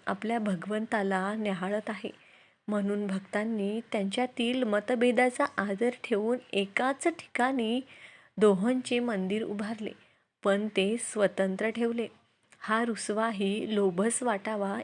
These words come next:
इतका गोड आहे. आपल्या पतीवर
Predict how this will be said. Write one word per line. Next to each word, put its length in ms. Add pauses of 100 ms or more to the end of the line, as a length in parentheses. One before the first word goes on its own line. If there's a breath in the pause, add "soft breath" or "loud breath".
इतका 460
गोड 260
आहे. 220 (680 soft breath)
आपल्या 400
पतीवर 680